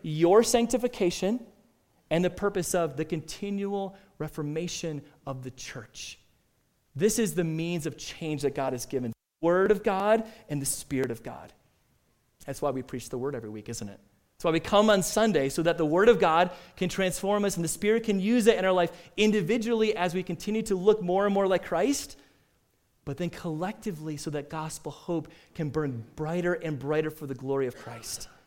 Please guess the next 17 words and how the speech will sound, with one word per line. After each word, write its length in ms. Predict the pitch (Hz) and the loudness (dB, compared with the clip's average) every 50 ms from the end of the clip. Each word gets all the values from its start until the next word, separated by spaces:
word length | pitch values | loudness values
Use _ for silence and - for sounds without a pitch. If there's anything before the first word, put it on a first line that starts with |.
| _ _ _ _ _ _ _ _ _ _ _ _ _ _ _ _ _ _ _ _ _ _ | _ _ _ _ _ _ _ _ _ _ _ _ _ _ _ _ _ _ _ _ _ _
So 160 | - - 139 | -8 -4 0
with 100 | 156 185 | 2 2
that 80 | 190 | 2
in 80 | 160 156 | 2 0
mind, 220 | 156 151 151 143 | 0 -2 0 -2
let's 160 | 143 135 - 160 | -2 -2 -4 -4
look 100 | - 165 | -4 -4
at 80 | 143 | -2
what 180 | 147 139 139 127 | 0 -2 -2 -2
Jesus 380 | 113 127 143 143 127 127 117 | -2 -4 -4 -4 -4 -4 -4
says. 540 | - - - 131 127 123 113 113 - - - - - _ _ _ _ _ _ _ _ _ _ _ | -4 -4 -4 -4 -6 -6 -8 -8 -8 -8 -8 -10 -16 _ _ _ _ _ _ _ _ _ _ _
Look 160 | - 147 147 180 | -4 -2 -2 -2
at 60 | 135 | -2
verse 320 | 139 147 135 - - - - _ | -2 -2 -4 -4 -8 -14 -16 _
two. 400 | - - - 156 131 117 107 104 - _ _ _ _ _ _ _ _ _ _ _ _ _ _ _ _ _ _ _ - - _ - - _ | -12 -8 -6 -4 -4 -6 -6 -10 -14 _ _ _ _ _ _ _ _ _ _ _ _ _ _ _ _ _ _ _ -20 -20 _ -20 -18 _
Jesus 300 | - 175 175 202 190 - | -4 0 2 2 4 6
says, 280 | - 196 185 175 175 | 8 8 8 8 6